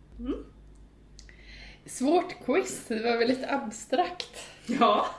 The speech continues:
Speaker 2: Man får bara plocka något i huvudet.
Speaker 1: Ja. Ja, ja, man hade kanske behövt sätta in dem i meningar, men jag tänker vi gör det efterhand.
Speaker 2: Mm.
Speaker 1: Ska du quizza tillbaka?
Speaker 2: Ja, tack.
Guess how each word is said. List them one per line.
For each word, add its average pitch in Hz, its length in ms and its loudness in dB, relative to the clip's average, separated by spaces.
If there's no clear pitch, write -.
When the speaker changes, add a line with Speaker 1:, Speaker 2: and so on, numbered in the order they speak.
Speaker 2:
Man 233 480 -2
får 233 120 -4
bara 214 180 4
plocka - 540 -2
något 302 260 0
i 214 140 0
huvudet. 220 540 -2
Speaker 1:
Ja. 226 400 4
Ja, 269 340 4
ja, 247 100 0
man 269 140 6
hade 277 200 4
kanske - 220 0
behövt - 240 -2
sätta 247 300 6
in 240 100 8
dem 277 100 8
i 233 40 4
meningar, 214 480 4
men 220 160 0
jag 277 120 4
tänker 254 220 0
vi 247 120 -2
gör 233 200 4
det 180 240 4
efterhand. 202 960 -2
Speaker 2:
Mm. 247 400 4
Speaker 1:
Ska 214 100 -8
du 208 200 6
quizza 233 240 2
tillbaka? 214 300 2
Speaker 2:
Ja, 226 360 4
tack. - 300 -8